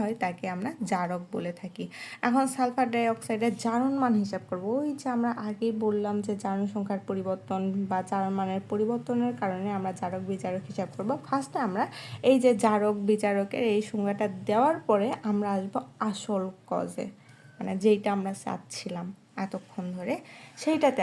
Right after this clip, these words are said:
আসব। সালফার ডাইঅক্সাইডের জারণ মান প্লাস ফোর। এই যে দেখো সালফার ডাইঅক্সাইড, আমরা বিক্রিয়া দেখে বোঝানোর চেষ্টা করি, তাহলে আমাদের জন্য ইজি হয়ে যায়। এটা, সরি,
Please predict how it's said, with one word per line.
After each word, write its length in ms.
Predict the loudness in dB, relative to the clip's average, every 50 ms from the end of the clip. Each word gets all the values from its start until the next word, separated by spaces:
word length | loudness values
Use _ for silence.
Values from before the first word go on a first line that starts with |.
| 2 2
আসব। 220 | 0 -2 -4 -6 -8 -8 -8 -12 -20 -20 -20 -20 -20 -20 -20 -20 -16 -6
সালফার 380 | 0 2 2 2 2 2 0 0 2
ডাইঅক্সাইডের 640 | 2 2 4 2 2 0 0 -2 -2 0 0 0 0 0 2
জারণ 280 | 4 4 4 4 2 0 0
মান 120 | -2 -2 -4 -8 -14 -18 _ -2
প্লাস 280 | 0 2 2 0 0 -4 -10 -12 -6
ফোর। 180 | -4 -2 -2 -2 -4 -10 -20 -20 _ _ _ _ -20 -14 -6 0 0
এই 60 | 0 2
যে 80 | 2 -2 -2 -4 -6 -8 -4 0 0
দেখো 240 | 0 0 0 -4 -4 -4 -4
সালফার 400 | -2 0 0 0 0 -2 -6 -8 -6 -6
ডাইঅক্সাইড, 460 | -6 -6 -6 -6 -8 -10 -12 -12 -12 -12 -14 -16 -10 -4 -4
আমরা 220 | -2 -2 -2 -2 -4 -4 -6
বিক্রিয়া 460 | -6 -8 -8 -10 -6 -4 -2 -2 -2 -2 -2
দেখে 180 | -4 -4 -6 -8 -8
বোঝানোর 400 | -8 -8 -6 -6 -4 -4 -6 -6 -6 -8
চেষ্টা 240 | -10 -8 -8 -10 -8 -6
করি, 140 | -6 -6 -6 -6 -8
তাহলে 240 | -10 -8 -8 -6 -6 -6 -6
আমাদের 240 | -6 -6 -8 -8 -8 -6
জন্য 160 | -6 -4 -4 -4 -4 -6
ইজি 180 | -6 -6 -6 -6 -6
হয়ে 160 | -6 -8 -6 -4
যায়। 140 | -4 -6 -6 -8 -16 -20 -20 -20 _ _ -10 -2 -2
এটা, 180 | 0 0 0 -2 -2 -2 -4 -6 -8 -12 -16 -10 -6 -2 -2 -2 -2 -2
সরি, 200 | -2 -2 -2 0